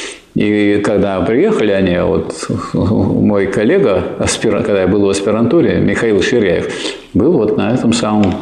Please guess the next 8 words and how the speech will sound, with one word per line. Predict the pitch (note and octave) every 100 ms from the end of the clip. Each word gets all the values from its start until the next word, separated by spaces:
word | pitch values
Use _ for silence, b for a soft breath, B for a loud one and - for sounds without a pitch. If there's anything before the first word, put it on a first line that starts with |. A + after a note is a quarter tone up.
| -
комплексе. | - F#2+ E2 F2+ - G#2+
Он | E3
рассказывал, | G3 - B2 C#3 C#3 A#2
там, | G2+ F2+
прилетели, | - A2+ C3 C3+ -
приехали | - A#2 E3 - G#2+
мы | F#2+ F2+
туда, | F#2 F2 E2+